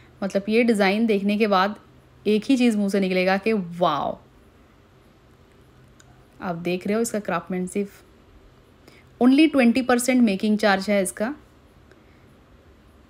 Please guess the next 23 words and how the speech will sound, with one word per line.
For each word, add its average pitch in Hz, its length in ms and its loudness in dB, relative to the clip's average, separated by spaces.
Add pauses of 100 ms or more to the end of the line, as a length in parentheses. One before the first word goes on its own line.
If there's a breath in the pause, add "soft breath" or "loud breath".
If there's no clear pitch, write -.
(280)
मतलब 180 300 -4
जिस 220 220 -6
तरीके 202 340 -2
से 214 260 -2
इसका - 320 -4
डिज़ाइन 180 540 -2
है, 202 220 -2
इसका 196 240 -4
वर्क 180 360 -2
है, 196 240 -2
उस 190 180 -10
हिसाब 180 280 -8
से 180 340 -10 (600 loud breath)
जो 180 200 -4
है 185 200 -2
ट्वेंटी 180 360 -4
परसेंट 180 400 -4
only 170 220 -6
मेकिंग 165 300 -4
चार्ज 156 260 -6
लगाया 160 280 -8
गया 160 160 -8
है। 185 180 -14